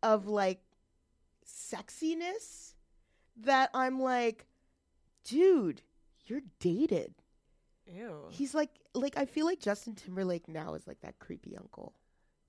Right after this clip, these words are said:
Speaker 2: Oh, yeah, totally.
Speaker 1: Yeah.
Speaker 2: Yeah, absolutely.
Speaker 1: Like, so everybody, ew, fucking ew.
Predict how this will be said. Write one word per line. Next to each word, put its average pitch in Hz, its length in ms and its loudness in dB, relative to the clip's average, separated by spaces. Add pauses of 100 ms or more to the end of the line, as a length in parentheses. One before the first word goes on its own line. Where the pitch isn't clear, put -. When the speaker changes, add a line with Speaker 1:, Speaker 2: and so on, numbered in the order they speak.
(280)
Speaker 2:
Oh, 262 180 2
yeah, 233 360 2
totally. 175 560 -4 (200)
Speaker 1:
Yeah. - 80 -20 (1160)
Speaker 2:
Yeah, 262 140 -12 (540)
absolutely. 190 500 -16 (840)
Speaker 1:
Like, 220 380 2
so 233 240 -4
everybody, 247 680 -2 (400)
ew, 233 520 0 (380)
fucking 175 640 -2 (220)
ew. 101 360 0